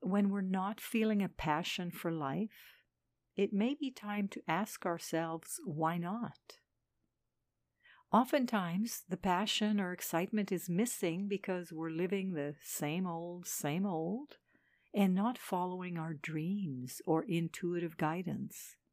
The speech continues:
Find something you love and do it. Sing,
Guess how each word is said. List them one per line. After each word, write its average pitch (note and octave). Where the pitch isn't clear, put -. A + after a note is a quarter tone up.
Find A#3+
something A3
you D#3+
love E3
and F3
do G3+
it. -
Sing, G#3+